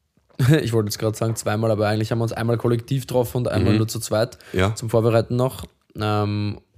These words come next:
Speaker 1: vorbereiten heißt, wir haben uns Musik zusammengesucht, die eben so vom Vibe her passt einfach. Und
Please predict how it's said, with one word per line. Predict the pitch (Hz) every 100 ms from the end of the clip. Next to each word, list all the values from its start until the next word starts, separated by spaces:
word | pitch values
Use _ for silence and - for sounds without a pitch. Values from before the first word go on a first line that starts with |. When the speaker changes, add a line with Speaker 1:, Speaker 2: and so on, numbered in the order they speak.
| _ _ _
Speaker 1:
vorbereiten | - 104 101 101 98
heißt, | 101 98 -
wir |
haben | 98
uns | 95 -
Musik | 101 107 -
zusammengesucht, | 98 92 - 95 -
die | 92
eben | 101 92 - _ _ _ -
so | -
vom | 98 98
Vibe | 95 98
her | 98
passt | 92 98 95 92
einfach. | 92
Und | 95